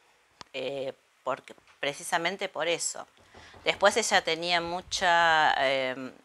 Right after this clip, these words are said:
mucho cariño por su hermana, que, o sea, era su protectora. O sea, en sí fue protectora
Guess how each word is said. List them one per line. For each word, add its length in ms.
mucho 340
cariño 360
por 140
su 140
hermana, 640
que, 160
o 40
sea, 320
era 180
su 140
protectora. 800
O 100
sea, 200
en 120
sí 160
fue 260
protectora 760